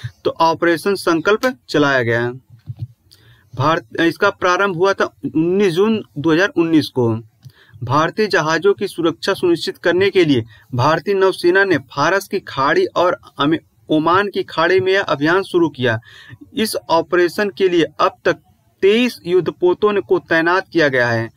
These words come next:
और खाड़ी क्षेत्र में हर दिन औसतन सोलह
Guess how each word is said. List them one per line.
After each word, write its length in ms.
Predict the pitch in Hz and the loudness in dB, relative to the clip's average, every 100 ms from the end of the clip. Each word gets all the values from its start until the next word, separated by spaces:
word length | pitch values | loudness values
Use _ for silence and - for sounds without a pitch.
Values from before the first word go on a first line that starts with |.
| - _ - | -20 _ -2
और 300 | 170 196 160 - | 2 2 0 -10
खाड़ी 400 | - 165 190 220 | -2 0 0 -2
क्षेत्र 360 | - 196 190 | -2 0 2
में 60 | 185 | 0
हर 260 | 139 185 | 2 -2
दिन 280 | 180 190 117 - _ _ | 0 0 0 -6 _ _
औसतन 640 | - 160 151 - 208 147 113 - _ _ _ _ _ _ | -2 -2 -4 -2 0 0 -2 -12 _ _ _ _ _ _
सोलह 580 | - - 170 190 220 | -10 0 4 4 4